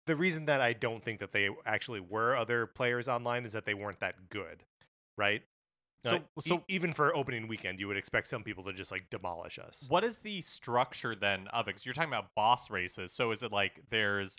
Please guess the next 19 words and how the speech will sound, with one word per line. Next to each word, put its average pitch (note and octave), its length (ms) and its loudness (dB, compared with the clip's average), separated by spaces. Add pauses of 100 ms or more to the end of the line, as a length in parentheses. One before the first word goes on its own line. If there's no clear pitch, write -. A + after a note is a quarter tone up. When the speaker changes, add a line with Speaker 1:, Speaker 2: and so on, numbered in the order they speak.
(120)
Speaker 1:
Yeah, C#3+ 300 6
so - 280 4
Speaker 2:
four E3 680 4
Speaker 1:
Mm-hmm. C#3 140 -2
Speaker 2:
tracks F3 380 6
or C3+ 80 -2
something, G#2+ 520 0
and A2 380 0 (300)
th-, A2+ 180 -12
are B2+ 180 2
they B2 100 4
all A#2+ 320 4
themed A#2 240 -8
around A2+ 380 4
a, G#2 240 4
is, A2+ 300 -8
you D3 100 -6
know, A#2+ 80 0
like, G#2+ 160 0